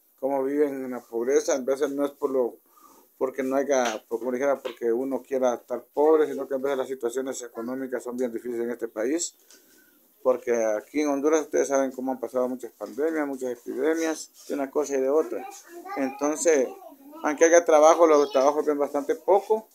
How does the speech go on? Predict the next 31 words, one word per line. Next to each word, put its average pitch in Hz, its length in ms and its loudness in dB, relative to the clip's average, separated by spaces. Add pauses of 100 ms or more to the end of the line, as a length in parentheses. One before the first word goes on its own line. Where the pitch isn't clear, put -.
(140)
se - 180 -4
gana 147 300 -2
poco, 196 520 0 (680)
y 165 160 6
los 160 160 6
salarios 175 380 6
son 185 140 2
mínimos, 208 400 2
no 185 100 2
alcanzan 180 380 -2
para 180 180 4
nada. 214 300 -2 (720)
Entonces, 170 540 2
yo 170 120 6
no 175 140 4
sé, 175 420 4 (1000)
voy 147 160 6
a 160 60 4
enfocar 160 340 6
aquí 165 200 4
a 160 60 6
los 160 400 2 (260)
señores 156 440 0
estos, 165 480 -2 (640)
para 139 260 8
ver 147 220 6 (380)
qué 151 80 0
nos 151 180 -2
cuentan 151 400 0
sobre 131 280 0
sus 123 180 -6